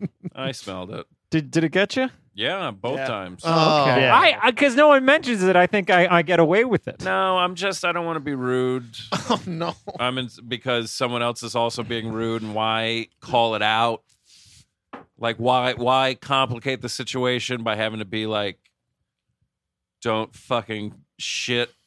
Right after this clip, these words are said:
Speaker 1: in the room"?
Speaker 4: I want
Speaker 2: It's just they
Speaker 1: Air
Speaker 2: sneak
Speaker 1: shit.
Speaker 2: out.
Speaker 4: I want
Speaker 2: They sneak.
Speaker 4: a promise that I can take to the bank
Speaker 2: What's that?
Speaker 4: that you're gonna keep your ass shut at this live show and not fucking gross people
Speaker 2: I,
Speaker 4: out.
Speaker 2: no, no, I, I couldn't
Speaker 4: Just 'cause
Speaker 2: po-
Speaker 4: I can't smell it doesn't mean it's not happening.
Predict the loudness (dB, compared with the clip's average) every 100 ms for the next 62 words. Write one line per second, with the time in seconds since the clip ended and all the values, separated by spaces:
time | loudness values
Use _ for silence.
0 | _ -8 -4 -2 -2 -2 -4 -8 _ -18
1 | -18 -8 2 4 6 4 4 6 6 4
2 | 0 0 2 4 4 4 2 4 4 6
3 | 4 4 6 6 4 0 -6 -2 -2 -6
4 | -8 -2 -2 2 6 6 6 4 2 -2
5 | -6 _ _ _ 0 2 4 2 2 -2
6 | 0 0 2 0 2 2 2 0 -2 -4
7 | 0 0 -2 _ -4 -2 0 -2 -2 -2
8 | -4 0 2 2 2 2 0 0 -2 -4
9 | 0 0 -2 -2 -4 -4 -6 -6 -4 -6
10 | -4 -4 -2 0 4 4 4 2 2 6
11 | 6 6 6 6 6 6 4 4 2 2
12 | 4 6 6 6 4 2 4 6 8 6
13 | 2 2 2 4 4 4 2 -2